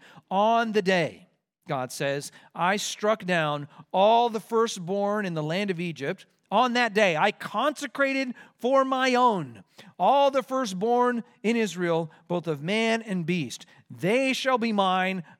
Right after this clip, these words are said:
I am the Lord." So here, you have expressly, he's saying, "The firstborn are mine. They're consecrated, set apart for holy use." Why? He makes it so clear, "'Cause I struck down all the firstborn in Egypt and spared Israel." That's why they're mine.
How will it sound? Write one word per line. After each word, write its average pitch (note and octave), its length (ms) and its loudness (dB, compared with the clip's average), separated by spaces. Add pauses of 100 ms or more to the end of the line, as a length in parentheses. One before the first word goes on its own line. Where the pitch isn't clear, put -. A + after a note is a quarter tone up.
I G#3+ 340 4
am F#3+ 200 -4
the F3+ 80 -4
Lord." E3 320 -4
So F3 140 -4
here, F3+ 420 0 (200)
you F#3+ 80 4
have G3 100 2
expressly, G3 580 -2
he's F3 140 -6
saying, F3+ 180 -2
"The C#3+ 60 -8
firstborn D#3+ 480 -6
are C#3 40 -10
mine. B3 400 0 (200)
They're D#3 100 -8
consecrated, G#3+ 640 -2
set G3 200 0
apart B3 380 0 (140)
for F3 140 -4
holy E3 280 -2
use." C4 440 -2 (180)
Why? A#3+ 520 2 (120)
He E3 80 -6
makes E3+ 220 -4
it D#3 80 -18
so F#3 160 -4
clear, F3 320 0 (160)
"'Cause D#3+ 100 -4
I D3+ 80 -2
struck G3 380 -2
down F3+ 200 -2
all D#3+ 80 -4
the D3 100 -6
firstborn D3 460 -10
in B2 100 -14
Egypt A#2 360 -16 (180)
and B2+ 80 -14
spared B2 440 -8
Israel." - 340 -16 (2750)
That's D#3+ 240 -6
why B2+ 120 -8
they're A2 120 -14
mine. F#2+ 280 -20